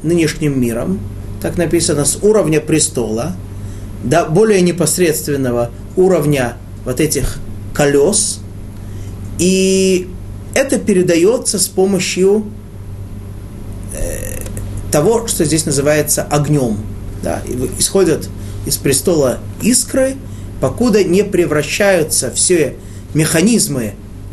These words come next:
управляющие и воздействующие на этот мир,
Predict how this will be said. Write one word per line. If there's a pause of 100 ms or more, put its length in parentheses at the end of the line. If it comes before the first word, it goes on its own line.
(240)
управляющие
и (140)
воздействующие
на
этот
мир,